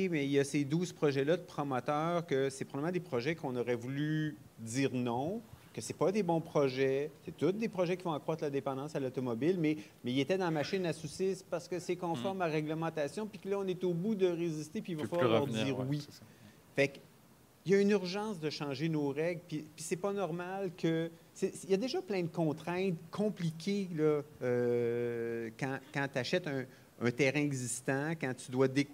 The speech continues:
Speaker 1: démolir certains bâtiments. Euh, quoique un centre d'achat, c'est quand même ca-, plus facile à démolir, là, c'est, c'est des boîtes en carton, là.
Speaker 2: <laughs> Oui, c'est ça.
Speaker 1: Euh, mais il y a d'autres terrains que c'est plus compliqué. Donc, il y a déjà suffisamment de contraintes sans que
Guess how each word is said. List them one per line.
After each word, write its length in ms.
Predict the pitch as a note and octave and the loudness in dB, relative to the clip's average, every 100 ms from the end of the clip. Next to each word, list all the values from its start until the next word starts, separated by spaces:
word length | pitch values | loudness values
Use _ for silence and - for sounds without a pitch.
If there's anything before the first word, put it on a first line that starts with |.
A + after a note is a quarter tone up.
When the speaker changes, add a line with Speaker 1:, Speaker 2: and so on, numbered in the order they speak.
| - | -2
Speaker 1:
démolir 600 | C3 D3 C#3 C3+ D#3 D#3+ | 4 6 6 4 2 2
certains 360 | - B2+ C#3 C#3 | -2 -4 -2 -2
bâtiments. 640 | B2+ A#2+ - - B2 B2+ - - - - - - | -2 -2 -6 -6 -4 -4 -8 -16 -20 -20 -10 -8
Euh, 80 | |
quoique 240 | G2+ C3+ C#3 | -2 0 -2
un 20 | |
centre 200 | - B2 | -2 -2
d'achat, 200 | A2+ C#3+ | -2 -4
c'est 100 | - | -6
quand 100 | A#2 | -6
même 180 | A#2+ B2 | -4 -4
ca-, 120 | B2 - A2+ - | -4 -4 -8 -8
plus 100 | C#3 | -8
facile 320 | A#2+ - C3+ | -6 -4 -2
à 40 | |
démolir, 500 | A#2+ A#2 A2 A2 C#3+ | 2 2 2 2 0
là, 100 | D3+ | -2
c'est, 180 | C3+ A2+ | -4 -6
c'est 140 | - A2 | -4 -2
des 80 | |
boîtes 200 | A2 A#2+ | 0 0
en 100 | A#2+ | -2
carton, 300 | A2 G#2+ - B2+ E3 | -4 -6 -4 -4 -2
là. 60 | D#3+ D#3+ - | -6 -6 -16
Speaker 2:
<laughs> 240 | - - - | -18 -14 -10
Oui, 60 | A2 | -10
c'est 160 | - | -10
ça. 100 | - - A#2 | -12 -8 0
Speaker 1:
Euh, 720 | A2 A2 A2+ A2 A2 A2 A#2+ C3 - - - - - - A2 | 2 2 2 2 2 0 -2 -6 -16 -20 -20 -20 -20 -10 -2
mais 100 | B2 | 2
il 40 | |
y 20 | B2+ | 4
a 40 | |
d'autres 200 | C#3 D#3 | 2 2
terrains 320 | D#3 B2 D3+ | 4 6 4
que 180 | F3 C#3 | 6 4
c'est 180 | - C3+ | 4 -2
plus 200 | - D3 | -2 -2
compliqué. 600 | C#3+ B2 A#2+ - E3+ G3 C#3+ | 2 0 -2 -4 -4 -4 -2
Donc, 180 | F3+ G3+ | 0 0
il 40 | |
y 20 | |
a 20 | G3 | 0
déjà 260 | A3+ E4+ | 0 0
suffisamment 600 | - - E3 C#3 C3 D#3 | -4 -6 -4 -2 0 0
de 60 | E3 | -2
contraintes 480 | C#3 A#2 - E3+ F3 | -2 -4 -2 -4 -4
sans 260 | - A3+ | -4 -4
que 340 | A3 E3 F3 | 2 2 2